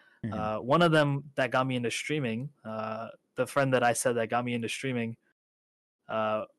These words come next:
Speaker 2: was also part of that friend group, but I
Speaker 1: Hmm.
Speaker 2: wasn't particularly close with him at the time. Um, but I started having classes with him a lot more. Uh, and yeah.
Speaker 1: I love that. That's so cool. And, and I, I really love the fact that they,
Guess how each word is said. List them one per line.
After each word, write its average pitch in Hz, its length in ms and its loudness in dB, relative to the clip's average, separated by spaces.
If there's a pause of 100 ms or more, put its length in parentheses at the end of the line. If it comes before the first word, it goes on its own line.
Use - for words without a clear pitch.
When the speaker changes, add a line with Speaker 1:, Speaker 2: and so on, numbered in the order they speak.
Speaker 2:
was 139 140 -4
also 139 280 2
part 123 180 0
of 117 60 2
that 113 140 2
friend 131 260 -2
group, 107 200 -6 (200)
but 110 100 -4
I - 20 2
Speaker 1:
Hmm. 117 40 2
Speaker 2:
wasn't 131 240 2
particularly 117 640 -4
close - 320 -4
with 135 120 -10
him 143 120 -2
at 143 100 -2
the 156 80 0
time. 170 380 -2 (240)
Um, 104 520 -8 (260)
but 113 120 0
I 113 60 2
started 123 280 2
having 113 220 0
classes 113 420 -2
with 107 140 -8
him 107 120 -10
a 104 60 -6
lot 107 220 -4
more. 107 440 -10 (640)
Uh, 101 380 -10 (460)
and 104 160 -12
yeah. 104 260 -8 (720)
Speaker 1:
I 147 40 -14
love 180 280 -10
that. 87 360 -10
That's 127 180 -8
so 143 160 -4
cool. 147 280 -4
And, 123 140 -2
and 135 460 -2
I, 117 180 -6
I 127 60 2
really 170 300 0
love 147 260 0
the 120 80 -2
fact 110 340 -6
that 107 160 -4
they, 98 380 -2